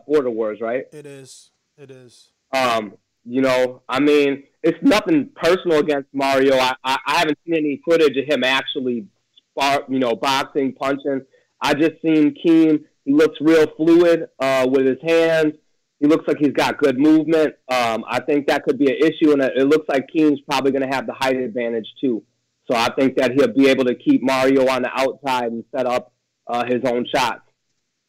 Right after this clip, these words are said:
Speaker 2: For sure. We got, let's see, it looks like, uh,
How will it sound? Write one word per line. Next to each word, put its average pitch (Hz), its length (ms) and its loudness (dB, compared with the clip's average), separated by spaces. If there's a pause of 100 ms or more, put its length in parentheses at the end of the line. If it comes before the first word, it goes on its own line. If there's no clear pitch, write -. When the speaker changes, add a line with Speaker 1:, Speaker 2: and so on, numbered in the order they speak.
(580)
Speaker 2:
For 185 600 -16
sure. 185 580 -12
We 233 380 -16
got, 202 560 -10
let's 190 260 -16
see, 180 440 -16
it 160 120 -20
looks 190 240 -18
like, 190 380 -14
uh, 185 460 -10